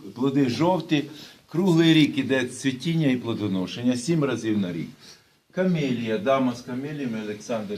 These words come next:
Дюма, імбір. Імбір. Оце дуже цікава рослина, мені привезли її з Мексики. Е, це наранхіла, нектар богів. Сама смачна рослина світу і сама дорога.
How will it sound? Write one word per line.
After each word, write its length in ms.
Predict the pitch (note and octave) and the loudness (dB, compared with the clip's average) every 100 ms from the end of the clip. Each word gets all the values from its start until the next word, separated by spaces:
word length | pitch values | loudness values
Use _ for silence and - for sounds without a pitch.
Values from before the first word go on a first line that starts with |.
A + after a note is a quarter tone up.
| F2+ | -8
Дюма, 380 | G2+ F#2 E2+ - | -6 -6 -6 -8
імбір. 600 | D#3 D3+ B2 A#2+ G#2 F#2 - - _ _ _ _ _ | -6 -6 -4 -4 -4 -6 -8 -16 _ _ _ _ _
Імбір. 440 | B3 C4+ G3 G#3+ - - - _ _ _ _ _ _ _ _ _ _ D3 | -10 -8 -6 -6 -8 -14 -20 _ _ _ _ _ _ _ _ _ _ -20
Оце 280 | D3+ G3 | -8 -8
дуже 260 | E3+ D#3+ E3+ | -6 -6 -8
цікава 440 | D#3 E3 E3+ D#3+ | -8 -6 -4 -4
рослина, 460 | D#3 D#3 F3 F#3 E3+ D3+ | -4 -8 -8 -8 -4 -4
мені 300 | D3+ E3 D#3+ C#3+ | -4 -4 -8 -6
привезли 480 | C#3+ D3+ C#3+ C#3+ | -6 -2 -2 -2
її 140 | C#3 C3 | -2 -2
з 80 | C#3+ | -2
Мексики. 680 | E3 D#3 - A#2+ - F#2+ - - - _ _ - | -4 -4 -8 -10 -6 -6 -8 -16 -20 _ _ -12
Е, 160 | G#2+ A2 G#2+ - - - | -4 -2 -4 -8 -18 -14
це 340 | D#3 D#3 D3+ A#2 | -12 -10 -10 -12
наранхіла, 840 | C3+ D3+ E3 D#3 - F3 D3+ A#2 | -8 -2 0 -2 -2 4 4 4
нектар 480 | A#2 - - E3 D3+ A#2+ | 0 -4 2 4 4 2
богів. 480 | D3 D3 C#3 - D3+ - - - - | -2 0 -2 -2 -4 -10 -18 -18 -4
Сама 280 | F3 F3+ E3+ | 0 2 2
смачна 560 | E3+ E3 D3+ F3 E3 C3+ | 0 0 0 2 4 2
рослина 460 | A#2+ C3+ B2 B2 | -2 -2 0 0
світу 340 | A#2+ A#2+ A2 A2 | -2 -4 -2 -2
і 100 | G#2+ | 2
сама 360 | D#3+ D3 A#2+ | 4 4 2
дорога. 500 | G2+ G2 F#2+ E2 D#2 | 0 0 0 0 -2